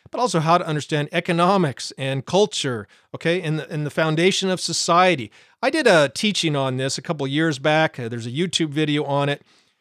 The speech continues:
I'm not gonna try to summarize all that now here. I call it a theory of everything. <laughs> So I'll put the link to the video here in the manuscript section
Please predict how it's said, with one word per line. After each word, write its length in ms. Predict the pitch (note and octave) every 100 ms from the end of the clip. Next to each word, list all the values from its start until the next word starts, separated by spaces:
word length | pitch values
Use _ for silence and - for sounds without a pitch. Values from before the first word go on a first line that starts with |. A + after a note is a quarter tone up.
| _ _
I'm 80 | F3
not 160 | F#3 D3+
gonna 140 | D3+
try 200 | - D#3+
to 80 | C3
summarize 500 | - E3+ D#3 D3 C3
all 160 | C#3
that 220 | B2+ B2+ B2+
now 240 | B2+ A#2
here. 400 | G#2+ D#3+ D#3 D3+
I 100 | C3
call 240 | - E3 D3+
it 80 | C3+
a 120 | C3+
theory 420 | - A3+ B3 B3
of 120 | G3
everything. 540 | G3+ F#3 D3+ C3 F#2 - _ _ _ _ _ _ _ - -
<laughs> 160 | D#3 C3+ - - _
So 280 | - D#3 D3+
I'll 140 | D3+ F#3+
put 180 | G#3+
the 140 | F#3 D#3
link 240 | D3 E3
to 80 | -
the 80 | C3+
video 420 | A#2 D3+ C3+ B2+
here 280 | A2+ C#3+ B2
in 120 | A#2+
the 60 | B2
manuscript 680 | C3 C#3 C#3 A#2 - A2+ G#2
section 460 | - A2+ - A#2